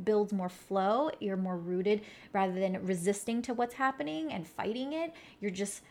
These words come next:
getting more aligned with flow. "Okay, what do I need to know? What do I need to take? What inspired action do I need to take?"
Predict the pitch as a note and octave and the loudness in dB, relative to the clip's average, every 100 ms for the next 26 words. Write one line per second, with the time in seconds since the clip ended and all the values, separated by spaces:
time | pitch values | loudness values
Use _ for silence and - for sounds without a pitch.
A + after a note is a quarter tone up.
0 | - F#3 A3 A3 A3+ A3 G#3 G3 - G3+ | -16 0 2 4 2 2 2 0 0 -2
1 | F#3 F#3 G#3+ G#3 G3 G3 - G3 F#3 - | 0 0 -2 -4 -4 -6 -2 2 2 2
2 | G#3+ G#3+ F#3+ G#3+ A3+ A3 G#3+ G#3 G#3+ G3+ | 0 0 4 4 4 2 0 -2 0 2
3 | F#3+ F#3+ F3+ G3 G#3 G#3+ G#3+ - - - | 2 2 2 4 4 4 0 -6 -14 -2
4 | A3 G#3+ G#3 A3 G#3 G#3+ A3 F#3 - G3+ | 0 0 -2 0 0 2 0 -2 -2 2
5 | G#3 - F#3 F#3+ - G#3 G3+ F#3+ F#3+ F#3+ | 2 4 2 2 2 4 4 4 2 0
6 | - F#3 - - | -4 -4 -4 -4